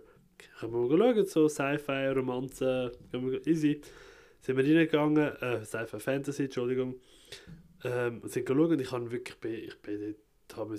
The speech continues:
äh, äh, ein Tränchen verdrückt gehabt nachher noch. Und haben wir ganz toll gefunden. Unter anderem natürlich auch ganz cool gefunden, der Doc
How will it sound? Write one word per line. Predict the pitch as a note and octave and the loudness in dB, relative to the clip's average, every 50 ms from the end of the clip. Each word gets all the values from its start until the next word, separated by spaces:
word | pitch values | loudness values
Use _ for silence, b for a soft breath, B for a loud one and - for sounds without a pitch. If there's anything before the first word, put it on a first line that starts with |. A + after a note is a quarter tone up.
| - - | -10 -10
äh, | G2 F#2+ F#2+ - - G2 | -10 -10 -10 -10 -10 -10
äh, | G2 G#2 - _ _ _ _ _ _ _ _ _ _ - - - - G#2+ G#2+ C3+ | -12 -12 -12 _ _ _ _ _ _ _ _ _ _ -20 -18 -16 -16 -16 -16 -16
ein | C3 | -12
Tränchen | - - F#3 G3 G#3 G#3 G3 G3 G3 | -6 -2 2 6 6 6 6 6 4
verdrückt | - F#3 E3 F3+ F3 F3+ - - - | 4 4 6 6 6 6 4 0 -2
gehabt | - E3 D#3+ | 0 2 4
nachher | D#3+ D#3 D#3 - D#3+ D#3 | 4 2 2 2 2 4
noch. | D#3 D#3 D3+ D3+ B B B B B B B B B B B B _ - - _ - | 6 6 4 4 B B B B B B B B B B B B _ -20 -20 _ -4
Und | - B2 B2+ A#2+ A2 - - | -4 -4 -4 -4 -8 -8 -6
haben | B2+ B2 A#2 A#2 | -4 -4 -4 -4
wir | A#2 A#2 | -6 -6
ganz | - C3+ D#3+ F3+ F3 - | -2 -2 -2 0 0 0
toll | E3+ E3 G3 | 2 2 2
gefunden. | G3 - F#3 D#3+ C3+ | 2 2 2 0 2
Unter | - D3+ D#3+ D3+ D#3 C#3+ | 2 2 4 6 6 4
anderem | C#3 C#3+ C#3+ C3+ C#3 | 4 2 2 0 0
natürlich | C3+ C3+ C#3 C3+ C3+ C3 - C3 | 0 0 0 0 0 0 0 0
auch | C3 C3 C3 | 0 0 0
ganz | C3 C3 C3 C3 - - | 0 0 -2 -2 -4 -2
cool | C#3 C3 C3 | -2 -2 -2
gefunden, | C3 - - B2+ B2 B2 A#2+ | -2 -6 -8 -6 -6 -4 -2
der | - A#2+ A#2+ | 0 0 0
Doc | A#2 C3 C3 B2+ B2+ | 2 2 0 0 0